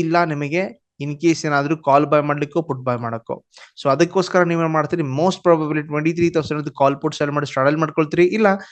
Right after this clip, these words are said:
out of the money ಟ್ವೆಂಟಿ ತ್ರೀ ಒನ್ ಹಂಡ್ರೆಡ್, ಟೂ ಹಂಡ್ರೆಡ್ ಅನ್ನ, ಅಥವಾ ಕೆಳಗಡೆ ಟ್ವೆಂಟಿ ಟೂ ಸೆವೆನ್ ಹಂಡ್ರೆಡ್ ಅಥವಾ ಟ್ವೆಂಟಿ ಟೂ ಏಟ್ ಹಂಡ್ರೆಡ್ ನ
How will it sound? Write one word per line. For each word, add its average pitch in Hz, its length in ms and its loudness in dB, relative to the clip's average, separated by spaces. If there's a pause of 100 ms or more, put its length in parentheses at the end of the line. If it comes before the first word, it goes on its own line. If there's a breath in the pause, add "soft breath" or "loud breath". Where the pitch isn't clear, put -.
(240 loud breath)
out 196 200 2
of 202 80 -2
the 202 120 2
money 185 160 0
ಟ್ವೆಂಟಿ 170 240 2
ತ್ರೀ 170 180 2
ಒನ್ 160 140 2
ಹಂಡ್ರೆಡ್, 156 260 0
ಟೂ 156 120 -2
ಹಂಡ್ರೆಡ್ 151 260 0
ಅನ್ನ, 151 180 0
ಅಥವಾ 156 240 -2
ಕೆಳಗಡೆ 156 320 2
ಟ್ವೆಂಟಿ 147 260 -2
ಟೂ 151 80 -4 (200)
ಸೆವೆನ್ 143 220 0
ಹಂಡ್ರೆಡ್ 143 200 -2
ಅಥವಾ 143 140 -2
ಟ್ವೆಂಟಿ 143 240 -6
ಟೂ 139 40 -8 (100)
ಏಟ್ 147 120 -8
ಹಂಡ್ರೆಡ್ 139 200 -4
ನ 135 40 -14